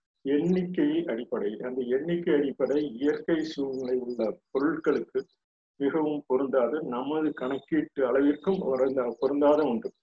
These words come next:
ஆனால் நம் இப்பொழுதுக்கு தேவை என்பதற்காக அந்த பொத்த-, நாட்டு உற்பத்தி கணக்கீட்டு எண்ணை கணக்கு எடுத்துக்கொள்கிறோம். அந்த கணக்கீட்டு எண்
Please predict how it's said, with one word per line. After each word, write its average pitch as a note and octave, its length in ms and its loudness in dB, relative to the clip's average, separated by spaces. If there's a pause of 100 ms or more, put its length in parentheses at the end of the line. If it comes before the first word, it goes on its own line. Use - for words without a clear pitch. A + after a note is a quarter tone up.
(1200)
ஆனால் D3+ 360 0 (340)
நம் D3 320 0 (340)
இப்பொழுதுக்கு E3+ 640 -2
தேவை D3+ 320 4
என்பதற்காக C3+ 600 2
அந்த C#3 220 2 (100)
பொத்த-, C#3 400 -2 (260)
நாட்டு C3+ 440 -2
உற்பத்தி B2+ 440 -2
கணக்கீட்டு A#2+ 520 -6
எண்ணை A#2+ 380 -4
கணக்கு B2 360 -6 (360)
எடுத்துக்கொள்கிறோம். A2+ 800 -6 (600)
அந்த D3 260 -4 (320)
கணக்கீட்டு E3+ 680 0
எண் A2 200 -2